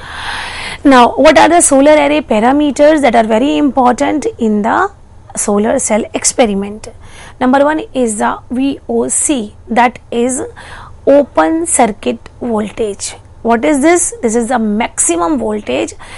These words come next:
that the array provides when the terminals are not connected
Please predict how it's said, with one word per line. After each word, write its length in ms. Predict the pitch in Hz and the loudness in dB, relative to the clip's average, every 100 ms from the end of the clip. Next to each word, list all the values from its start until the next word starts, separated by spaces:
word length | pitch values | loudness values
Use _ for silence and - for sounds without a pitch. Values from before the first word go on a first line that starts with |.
| - - | -12 0
that 240 | 220 214 | 2 2
the 180 | 247 - - - | 0 -2 -8 -2
array 360 | 233 214 294 | 0 0 -2
provides 760 | - 262 226 208 208 208 233 247 339 - - - | -4 -2 0 0 0 -2 -4 -2 -4 -4 -20 -12
when 220 | - 226 240 | -2 0 2
the 100 | 226 | 0
terminals 680 | - 262 311 320 320 320 - - | 0 0 0 -2 -2 -4 -6 -8
are 400 | 233 220 208 220 - | -2 0 0 -4 -8
not 640 | 247 233 226 240 311 320 - | -4 -2 0 0 0 -2 -6
connected 600 | - 214 214 - 233 240 | -6 -6 -8 -10 -8 -8